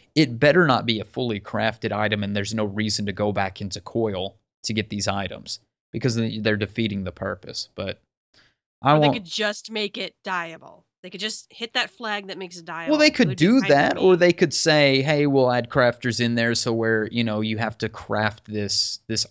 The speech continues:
Speaker 1: item and then that plus the thing. But, I mean, I, some of the, some of the
Speaker 2: Oh,
Speaker 1: fun
Speaker 2: I
Speaker 1: part is going back into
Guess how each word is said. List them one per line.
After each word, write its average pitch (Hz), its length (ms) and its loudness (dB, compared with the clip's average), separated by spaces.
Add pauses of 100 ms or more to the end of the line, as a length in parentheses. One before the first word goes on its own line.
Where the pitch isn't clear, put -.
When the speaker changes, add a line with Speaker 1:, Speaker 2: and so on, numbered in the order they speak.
Speaker 1:
item 107 680 -2
and 110 200 -4
then 104 400 -4
that 110 440 -2
plus 120 460 -4
the 107 140 -10
thing. 107 300 -6 (340)
But, 202 120 4
I 170 60 6
mean, 160 220 2
I, 139 140 0
some 165 280 2
of 135 80 -2
the, 127 240 -2
some 170 220 0
of 135 80 -2
the 123 100 -2
Speaker 2:
Oh, 185 60 -10
Speaker 1:
fun 139 180 2
Speaker 2:
I - 80 -2
Speaker 1:
part 117 340 0 (180)
is 123 320 -2
going 123 360 0
back 113 280 -2
into 107 580 -6